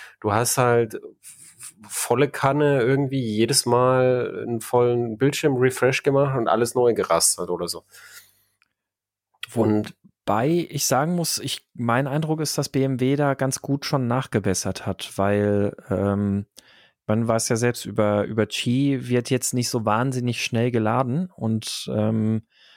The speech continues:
Speaker 2: trotzdem hat sich mein Handy trotz der ganzen Rechnerarbeit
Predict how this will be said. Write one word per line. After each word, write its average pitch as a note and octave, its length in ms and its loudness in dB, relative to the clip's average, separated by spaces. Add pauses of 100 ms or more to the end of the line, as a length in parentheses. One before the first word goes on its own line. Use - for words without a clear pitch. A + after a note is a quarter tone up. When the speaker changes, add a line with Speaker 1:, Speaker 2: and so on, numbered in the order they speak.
(380)
Speaker 2:
trotzdem C#3 600 0
hat C3+ 140 0
sich B2 160 -4
mein A#2 160 0
Handy C3 400 0
trotz - 420 -4
der A#2 120 2
ganzen A#2 360 0
Rechnerarbeit A#2+ 1000 -2